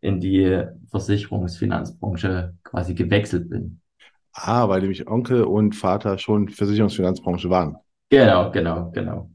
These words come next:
Speaker 2: Ah, wa-, warum hast du dann nicht bei denen eine Ausbildung gemacht? War das nicht naheliegend?
Speaker 1: Es, es, es, ja, es war kein Thema, weil, äh,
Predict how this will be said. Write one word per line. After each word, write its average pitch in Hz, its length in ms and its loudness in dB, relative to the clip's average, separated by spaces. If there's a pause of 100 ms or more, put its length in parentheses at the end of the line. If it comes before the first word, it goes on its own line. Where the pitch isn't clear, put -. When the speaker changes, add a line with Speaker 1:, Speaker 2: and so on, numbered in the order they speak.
(160)
Speaker 2:
Ah, 104 500 4
wa-, 92 320 2
warum 92 260 4
hast 90 160 2
du 92 60 4
dann 87 60 4
nicht 82 100 0
bei 85 80 4
denen 87 240 4
eine 110 80 6
Ausbildung 120 340 6
gemacht? 135 300 2 (420)
War 92 160 4
das 90 140 0
nicht 90 180 -2
naheliegend? 90 480 0
Speaker 1:
Es, 110 200 0
es, 110 200 -2
es, - 360 -6 (220)
ja, 113 280 4
es 107 140 0
war 117 180 4
kein 110 280 0
Thema, 123 560 0
weil, 110 1200 2
äh, - 40 -20